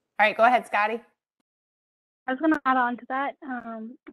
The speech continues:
Speaker 2: for the girls, just this last weekend, we had the Seminary Hill Cup, which is our, all the girls teams, which is field hockey, volleyball, cross country, and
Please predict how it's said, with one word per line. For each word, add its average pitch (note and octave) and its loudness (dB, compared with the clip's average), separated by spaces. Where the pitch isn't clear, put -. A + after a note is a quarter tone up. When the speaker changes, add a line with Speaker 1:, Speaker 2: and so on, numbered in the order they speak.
Speaker 2:
for C4+ 0
the B3 2
girls, A3+ 4
just A#3+ 0
this A#3 -4
last G#3+ -2
weekend, A#3 -6
we A#3 -4
had A3 -4
the A3+ -6
Seminary A3 -6
Hill G#3+ -8
Cup, D4+ -8
which A#3+ -4
is A#3+ 0
our, G#3+ 0
all A#3 0
the A#3 -2
girls G#3+ 0
teams, G#3+ -6
which A3 -10
is G#3 -10
field A3+ -4
hockey, A3 -4
volleyball, G#3 -6
cross G#3 -8
country, G#3 -6
and A3 -4